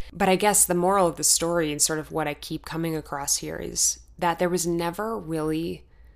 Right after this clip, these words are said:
a question. I never really thought about it in,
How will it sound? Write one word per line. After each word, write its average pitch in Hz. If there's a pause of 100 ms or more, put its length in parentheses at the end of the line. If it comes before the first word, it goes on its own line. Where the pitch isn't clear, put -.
(400)
a 180
question. 185
I 160
never 165
really 156 (160)
thought 294
about 151
it - (220)
in, 185